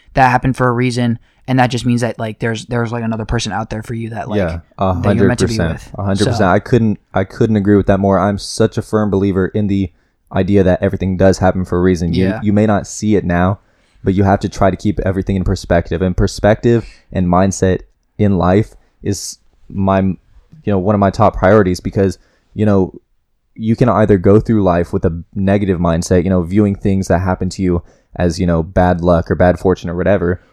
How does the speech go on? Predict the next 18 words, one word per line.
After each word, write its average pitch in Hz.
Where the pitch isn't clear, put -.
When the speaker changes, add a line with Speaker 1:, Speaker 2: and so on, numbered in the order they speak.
Speaker 2:
or 117
you 113
can 113
go 107
with 101
a 95
good, 98
positive 107
mindset 92
and 90
think, 101
you 101
know, 92
"Okay, 101
this 104
happened 98
to -
me. 90